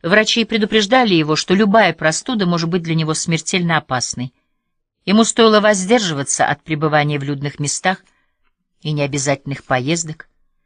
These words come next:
Тем не менее, в начале лета тысяча девятьсот девяносто седьмого года он и Оля решили отправиться в Париж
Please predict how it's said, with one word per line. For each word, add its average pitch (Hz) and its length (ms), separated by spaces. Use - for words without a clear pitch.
Тем 262 200
не 262 80
менее, 247 240
в 214 60
начале 226 400
лета 226 280
тысяча 208 400
девятьсот 202 380
девяносто 190 460
седьмого 175 400
года 208 360
он 185 420
и 180 240
Оля 233 300
решили 196 380
отправиться 170 560
в - 100
Париж 208 520